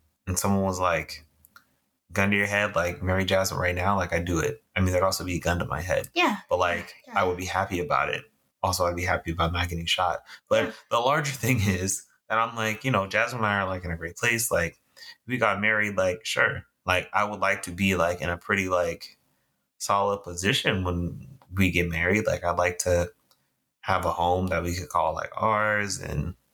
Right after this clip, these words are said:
Speaker 1: that would be cool. But for me, like, the whole idea of, like, settling down, quote unquote,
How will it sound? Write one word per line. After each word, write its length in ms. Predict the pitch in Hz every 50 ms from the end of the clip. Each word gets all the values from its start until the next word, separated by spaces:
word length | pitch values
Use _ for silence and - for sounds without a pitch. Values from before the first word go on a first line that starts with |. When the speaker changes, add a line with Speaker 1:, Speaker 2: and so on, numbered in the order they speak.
| _ _ _ _ _ _ _ _ _ _ _ _ _ _ _ _ _ _ _ _ _ -
Speaker 1:
that 140 | 92 95 98
would 100 | 92 87
be 80 | 87 78
cool. 540 | - - 98 107 101 90 87 90 90 - _ -
But 320 | - 85 80 82 - - - - - - - _ _ _ _ _ _
for 180 | - - 113
me, 180 | 107 110 123 131
like, 180 | 117 104 107 -
the 60 | 98
whole 180 | - 110 107
idea 280 | 107 101 92 101 104 104
of, 80 | 95 90
like, 160 | 95 90 90
settling 540 | - - 101 98 98 98 92 90 90 90 85
down, 460 | 87 87 90 87 87 87 87 87 85 -
quote 240 | - - 92 90
unquote, 540 | 87 87 85 85 - - 87 82 82 - -